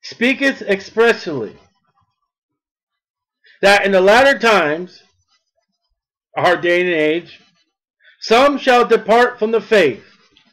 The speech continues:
I can give you church names. "Giving heed to seducing spirits."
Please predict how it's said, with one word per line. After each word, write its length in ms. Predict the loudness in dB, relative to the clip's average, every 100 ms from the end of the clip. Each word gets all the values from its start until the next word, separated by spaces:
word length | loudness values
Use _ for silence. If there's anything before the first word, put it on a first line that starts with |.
| _ _ _ _ _ _ _ _ _ _ _ _ _ _ _ _ _ _ _ _ _ _ _ -10
I 80 | -8
can 120 | -8
give 120 | -10
you 140 | -10
church 280 | -6 -6 -6
names. 440 | -10 -12 -14 -20 _ _ _ _ _ _ _ _ _ _ _ _ _ _ _ _ _ _ _ _ _ _ _ _ _ _ _ _ _ _ _ _ -2
"Giving 320 | 0 0 0
heed 260 | 0 0 -2
to 120 | -2
seducing 580 | -4 -2 -2 -2 -4 -6
spirits." 840 | -4 2 2 2 -4 -20 -20